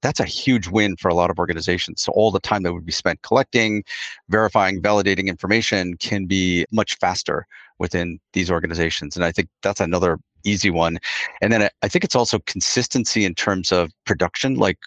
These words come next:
we do a lot of work where customers are interested in, "How do I generate an S O W, for example, in a consistent format or in a consistent way? Or how do I know that I've covered all of the legal policy issues?" Uh, well,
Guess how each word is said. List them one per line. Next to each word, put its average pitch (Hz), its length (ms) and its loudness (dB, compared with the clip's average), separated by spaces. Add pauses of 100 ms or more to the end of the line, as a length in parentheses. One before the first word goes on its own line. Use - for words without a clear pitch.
we 107 160 2
do 95 160 4
a - 20 4
lot 90 160 6
of 90 80 2
work 98 380 0
where 90 440 2 (460)
customers 113 340 -2
are 104 80 4
interested 101 380 0
in, 92 180 2 (220)
"How - 120 -2
do 180 100 2
I 143 140 4
generate 107 600 2 (220)
an 107 80 0
S 104 120 -4
O 120 40 0
W, 110 260 2
for 98 120 -2
example, 95 420 0
in 95 80 -2
a 90 80 -6
consistent 107 500 -4
format 92 420 0 (100)
or 90 240 2
in 90 140 -4
a 87 220 -6
consistent 95 480 -6
way? 87 360 2
Or 87 200 0
how - 140 -2
do 120 40 4
I 123 80 2
know 107 160 2
that 98 100 2
I've 92 140 -2
covered 98 280 -2
all 104 120 4
of 98 80 -2
the 107 60 0
legal 110 260 2
policy 104 460 2
issues?" 82 340 -6 (440)
Uh, 90 40 2
well, 95 320 4